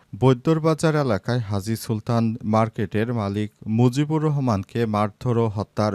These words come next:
হুমকি দেয়া হয়। এই ঘটনায় মুজিবুর রহমানের ছেলে মোহাম্মদ শাহিনুর রহমান বাদী হয়ে সোনারগাঁও থানায় একটি অভিযোগ দায়ের করেন। জানা গেছে, উপজেলার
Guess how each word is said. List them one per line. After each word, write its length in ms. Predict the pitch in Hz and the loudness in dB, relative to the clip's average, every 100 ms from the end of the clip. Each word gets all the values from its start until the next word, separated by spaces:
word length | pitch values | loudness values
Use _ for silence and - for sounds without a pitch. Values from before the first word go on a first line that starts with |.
| 98 | -2
হুমকি 320 | 117 120 139 | -4 -4 -4
দেয়া 240 | 101 95 92 | -2 -2 0
হয়। 220 | 104 98 - - | 2 0 0 -2
এই 120 | 135 | 0
ঘটনায় 540 | 123 135 135 98 107 151 _ 120 | 2 0 0 0 0 0 _ 2
মুজিবুর 420 | 139 139 175 185 180 | 4 4 2 4 4
রহমানের 420 | 175 180 180 175 - | 4 2 2 0 -2
ছেলে 240 | 117 95 131 | -2 0 0
মোহাম্মদ 520 | 123 117 113 117 120 - - | 0 0 0 0 0 -4 -6
শাহিনুর 480 | - 135 139 165 170 | 0 2 4 4 4
রহমান 300 | 165 160 160 143 | 4 2 0 2
বাদী 280 | 120 113 131 | 2 2 2
হয়ে 240 | 101 101 127 | 0 -2 -2
সোনারগাঁও 540 | - 107 107 107 107 107 - - | -2 0 0 2 0 0 -4 -6
থানায় 300 | 120 120 127 101 | -2 0 0 -2
একটি 200 | - 120 | -2 0
অভিযোগ 400 | 139 104 101 98 90 | 0 0 -2 -2 -2
দায়ের 180 | 98 95 95 | 0 0 0
করেন। 220 | 101 98 90 - 110 | -2 -2 -4 -6 0
জানা 220 | 120 117 127 | 2 2 2
গেছে, 260 | 101 - 117 131 - - | -2 -2 -2 -4 -4 -2
উপজেলার 560 | 127 165 151 165 160 | 0 0 2 2 2